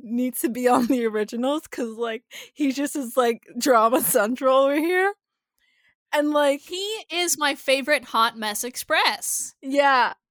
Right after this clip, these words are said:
Speaker 1: and,
Speaker 2: I
Speaker 1: like,
Speaker 2: love him.
Speaker 1: I think that's what makes him really funny, because not only, he's, like, super dramatic, but then also,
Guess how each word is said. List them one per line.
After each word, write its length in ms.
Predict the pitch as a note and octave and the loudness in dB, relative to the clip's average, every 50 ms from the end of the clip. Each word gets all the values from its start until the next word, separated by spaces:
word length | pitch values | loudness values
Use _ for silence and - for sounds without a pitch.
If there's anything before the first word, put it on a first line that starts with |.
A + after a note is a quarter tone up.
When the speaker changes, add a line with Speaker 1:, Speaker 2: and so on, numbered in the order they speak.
| _ - | _ -4
Speaker 1:
and, 160 | - E4 D#4 D4+ | -2 0 0 0
Speaker 2:
I 20 | |
Speaker 1:
like, 200 | D4+ D4+ D4+ - | 2 4 4 4
Speaker 2:
love 100 | - C#4+ - | 4 2 0
him. 420 | F4 D4 B3 F#3 E3 - - B3+ - _ _ _ _ _ _ _ _ _ _ _ _ _ _ _ _ _ _ _ _ _ _ - | -4 -4 -4 -4 -6 -12 -20 -20 -20 _ _ _ _ _ _ _ _ _ _ _ _ _ _ _ _ _ _ _ _ _ _ 0
Speaker 1:
I 100 | D4 D4+ | 0 0
think 420 | - - E4+ F#4+ F4 C#4 A#3 A3 | 2 2 2 2 2 0 -2 0
that's 200 | - F#4 E4+ - | 2 2 4 4
what 120 | E4+ F4+ E4 | 2 0 2
makes 280 | D4 D4+ D4 - - | 2 0 0 0 -2
him 140 | E4 D4 C4 | 0 2 2
really 240 | B3+ B3 A#3+ A#3 A#3+ | 2 2 2 0 -2
funny, 420 | - - B3 A#3 A3+ B3 C#4 D4+ | -2 0 0 0 0 0 -2 -4
because 560 | C4 - A#3+ A#3 - C4+ B3 A3+ A#3 A#3+ A3+ - | -4 -4 -8 -6 -2 0 0 2 0 0 0 0
not 180 | C4 B3+ A#3+ | 2 2 4
only, 340 | C4+ C#4 C#4+ D4+ D#4 D4 - | 4 2 2 2 0 -2 -2
he's, 200 | A3 D#4 F4 E4 | 0 2 2 4
like, 160 | F#4 E4 - | 2 0 0
super 400 | - - - C#4 C#4 B3+ D#4 D#4+ C4+ | 0 0 0 0 0 0 0 0 0
dramatic, 500 | - C4 A#3+ A3+ G#3+ A3 A3+ B3+ C#4 - - | 0 0 2 2 2 2 2 2 0 -2 -2
but 120 | C4 A#3 | -4 0
then 160 | - C4 B3 A#3+ | 2 2 2 4
also, 300 | A#3 A#3 A#3+ - C#4 | 4 2 2 2 4